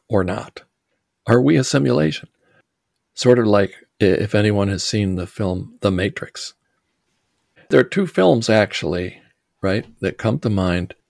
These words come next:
when dealing with this question of the suspension of space-time or, or simulations. One is The Matrix, in which the main character discovers that the world he thinks is real is not the real world,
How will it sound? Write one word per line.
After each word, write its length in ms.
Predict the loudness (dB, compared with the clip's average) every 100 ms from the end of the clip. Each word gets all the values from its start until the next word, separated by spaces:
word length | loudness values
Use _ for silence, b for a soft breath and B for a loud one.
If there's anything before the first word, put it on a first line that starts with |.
| _
when 200 | -2 0
dealing 360 | 2 2 2 0
with 220 | -4 -4
this 340 | -6 -6 -10
question 500 | -8 -2 -2 0 -4
of 120 | -6
the 140 | -6 -8
suspension 640 | -6 -6 -4 -4 -4 -6
of 160 | -8 -10
space-time 800 | -6 -2 -2 -2 -6 -4 -4 -6
or, 160 | -10 -8
or 120 | -8
simulations. 840 | -4 -4 -2 0 -2 -4 -10 -18 -20 _ _ -4
One 220 | 0 0
is 160 | 0
The 100 | -2
Matrix, 760 | -2 -2 -4 -6 -6 -6 -14 -16 _ _ _ _
in 160 | -2 2
which 400 | 2 2 -2 -8 _ _
the 80 | -2
main 220 | 0 -2
character 680 | 0 2 2 0 -4 -4 -6 _ _ _ _
discovers 720 | -12 -8 -2 0 0 -4 -10 _ _
that 260 | -2 0 -2
the 80 | -2
world 340 | 2 2 0
he 100 | -6
thinks 340 | -8 -8 -8
is 140 | -10 -2
real 420 | 0 0 -2 -8 _ _ _
is 140 | -6 2
not 240 | 2 2
the 80 | -2
real 240 | -2 -6 -10
world, 280 | -18 -20